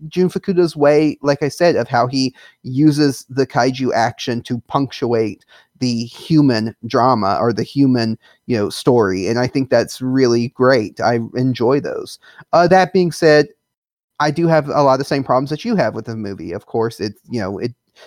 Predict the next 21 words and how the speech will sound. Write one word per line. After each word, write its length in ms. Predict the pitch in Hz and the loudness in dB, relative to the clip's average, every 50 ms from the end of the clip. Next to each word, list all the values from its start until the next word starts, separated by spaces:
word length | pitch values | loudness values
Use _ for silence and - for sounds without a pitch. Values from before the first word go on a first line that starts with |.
| - - | -16 -12
it's 120 | - 131 - | -10 -6 -2
not 200 | 139 135 151 147 | 0 0 0 0
a 100 | 143 - | 0 0
perfect 320 | - 160 156 - 151 - | -2 -2 -2 -2 -6 -6
film. 300 | - 185 180 156 135 127 | -4 -2 -2 0 0 -2
It 40 | 117 | -4
doesn't 260 | 127 127 131 127 117 | -4 -6 -6 -6 -8
feel 380 | - - - 175 175 170 165 143 | -10 -10 -6 -2 0 2 2 2
like 140 | 135 127 - | 2 0 0
a 80 | 127 | 0
Godzilla 460 | 135 117 113 117 - 147 151 139 - - | 0 0 0 0 0 0 0 0 0 -2
film 260 | 107 - 53 53 - - _ _ _ _ - | -4 -6 -8 -8 -10 -14 _ _ _ _ -6
at 160 | - - - | -4 -4 -4
times. 500 | - 117 80 78 87 78 87 117 - - _ _ _ _ _ _ _ | -4 -4 -4 -4 -6 -8 -12 -16 -18 -20 _ _ _ _ _ _ _
Um, 320 | - 156 160 170 180 170 - _ _ _ _ _ _ - | 0 0 2 2 0 -2 -6 _ _ _ _ _ _ -4
but 180 | - 202 - - | 0 0 2 4
all 200 | 190 196 233 247 | 4 4 4 4
of 80 | 226 | 4
that 220 | 240 220 214 196 208 | 2 2 2 2 0
being 160 | 208 202 185 | -2 -2 -2
said, 360 | - - 208 208 202 190 196 | 0 2 2 2 2 0 -2